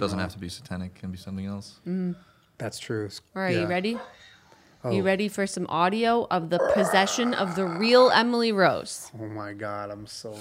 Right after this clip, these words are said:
Speaker 1: ready, dude.
Speaker 3: So I'm gonna, I'm gonna read these subtitles for you so you can know what's going on.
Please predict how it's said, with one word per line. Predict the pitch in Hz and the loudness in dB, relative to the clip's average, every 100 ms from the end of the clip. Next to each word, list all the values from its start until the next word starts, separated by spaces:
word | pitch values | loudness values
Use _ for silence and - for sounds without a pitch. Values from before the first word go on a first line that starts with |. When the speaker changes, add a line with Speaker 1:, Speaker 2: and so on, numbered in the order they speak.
| 107 | -10
Speaker 1:
ready, | 104 104 104 | -10 -12 -10
dude. | 110 107 107 107 - - _ | -10 -8 -10 -14 -20 -20 _
Speaker 3:
So | - | -2
I'm | 190 208 | 0 2
gonna, | 214 202 196 - - | 0 0 -2 -6 -6
I'm | 208 | -4
gonna | 208 | -4
read | 190 202 180 | -2 -2 -2
these | 180 | -4
subtitles | - 175 165 180 160 156 | -2 -4 -2 -4 -4 -6
for | - | -6
you | 156 143 | -6 -6
so | - | -6
you | 143 | -6
can | 143 | -4
know | 143 | -6
what's | 131 - | -6 -8
going | 120 107 90 | -10 -8 -10
on. | - 180 | -10 -12